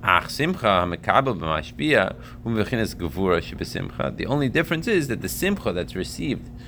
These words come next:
from the mashpia is a level of gvura shebesimcha,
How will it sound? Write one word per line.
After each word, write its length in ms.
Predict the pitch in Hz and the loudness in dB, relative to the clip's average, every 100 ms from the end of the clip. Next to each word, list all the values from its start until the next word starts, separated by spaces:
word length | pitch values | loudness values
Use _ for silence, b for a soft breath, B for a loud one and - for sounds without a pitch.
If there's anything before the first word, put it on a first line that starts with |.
| B - | B -2
from 180 | 110 | 2
the 60 | 104 | 2
mashpia 720 | 95 90 - - 170 101 - B B B B - - | 2 0 -2 4 8 8 6 B B B B -10 2
is 260 | 120 107 - | 4 4 2
a 240 | 110 107 | 4 6
level 300 | 101 131 127 | 6 6 6
of 180 | - 87 | 0 -4
gvura 460 | 85 87 131 127 101 | -8 -2 2 4 2
shebesimcha, 680 | - 78 - - - - | -2 -10 -10 -10 -10 -12